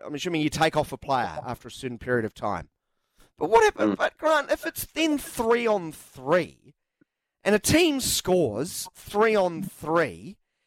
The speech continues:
Speaker 1: how do you feel about that? That doesn't look like football, does it?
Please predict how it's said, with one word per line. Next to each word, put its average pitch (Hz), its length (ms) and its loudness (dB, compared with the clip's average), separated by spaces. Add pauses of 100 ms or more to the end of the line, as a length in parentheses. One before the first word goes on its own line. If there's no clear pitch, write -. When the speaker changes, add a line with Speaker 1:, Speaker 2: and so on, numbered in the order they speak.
(120)
Speaker 1:
how 320 80 2
do 453 100 6
you 466 120 2
feel 294 220 0
about 277 260 2
that? 320 220 0
That 339 120 -8
doesn't 196 260 -4
look 156 160 -6
like 127 220 -2 (300)
football, 196 560 -2
does 269 180 2
it? 381 260 -6